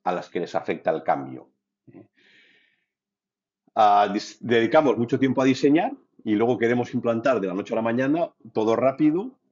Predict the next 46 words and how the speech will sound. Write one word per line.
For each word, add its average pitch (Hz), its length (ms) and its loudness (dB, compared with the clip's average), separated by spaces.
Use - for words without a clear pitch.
y 98 100 -4
explicando 101 760 -2
brevemente 123 760 -2
a 90 140 -2
las 95 160 -8
personas 95 600 -4
a 90 80 -6
las 92 220 -6
que 90 400 -4
les 95 240 -4
afecta, 139 640 -2
pues 107 140 -4
ahora 135 120 0
tienes 135 120 0
que 139 60 0
hacer 147 160 2
esto, 165 300 2
esto, 170 260 0
esto 190 160 0
aquí, 196 240 0
esto 147 220 0
allá, 190 300 0
ahora 135 120 0
te 135 80 -2
mueves 131 220 -2
así, 202 280 -6
ahora 127 260 -2
tal, 127 120 -6
tal, 113 160 0
tal, 87 160 -12
tal, 71 260 -18
¿no? - 200 -16
Y 95 120 -4
cua-, 120 180 0
y 127 80 0
si - 160 0
no 160 140 2
funciona, 190 580 -2
decimos 151 480 -2
que 120 180 -2
no 123 140 0
se, 110 320 -8
que - 120 -6
no 117 120 -2
se 143 100 -2
involucran 123 560 0